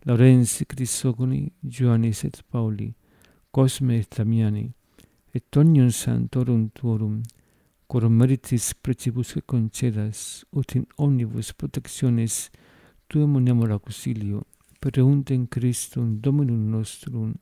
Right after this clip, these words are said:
Amen. Ac igitur oblationem servitutis nostre, et cunte familiae Tue, quo sumus, Domine, ut placatus accipias, dies que nostros in Tua pace disponas,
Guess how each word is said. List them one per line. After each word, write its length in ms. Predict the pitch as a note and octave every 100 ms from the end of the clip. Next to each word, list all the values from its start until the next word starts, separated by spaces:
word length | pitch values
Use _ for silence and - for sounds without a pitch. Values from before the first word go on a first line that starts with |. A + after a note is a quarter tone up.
| _
Amen. 440 | - A2+ G#2+ A2 A#2 _ _ _ _ _ _ _ _ _ _ _ - - _ _ - - _ _ _ _ -
Ac 280 | C3+ B2+ -
igitur 520 | A#2+ B2 - B2+ B2 - -
oblationem 640 | B2 C3 - C#3+ B2+ A#2
servitutis 920 | A2+ C3+ A2 A2+ B2+ A#2 - A#2 -
nostre, 640 | B2+ A#2+ A#2 - - C#3 A#2+
et 480 | A#2 B2+ - A#2+ -
cunte 440 | - C#3 B2+ - B2
familiae 500 | - A#2+ A#2 A2+ G#2
Tue, 300 | - A#2+ G#2+ -
quo 180 | - A2+
sumus, 520 | - B2 A#2+ G#2+ -
Domine, 560 | A2+ A#2 A2 G#2+ G#2+ A2 _ _ _ _ _ _ -
ut 100 | C3
placatus 540 | A#2+ - B2 B2 -
accipias, 880 | A#2 - - C#3 - D3+ D3 - - D#3 -
dies 260 | C#3+ C3
que 140 | - A#2+
nostros 540 | A#2+ B2 - C#3+ -
in 120 | B2+
Tua 180 | A2+ A#2+
pace 380 | - B2 - E3
disponas, 1000 | C3+ A#2+ - - A#2 A#2 A#2+ - -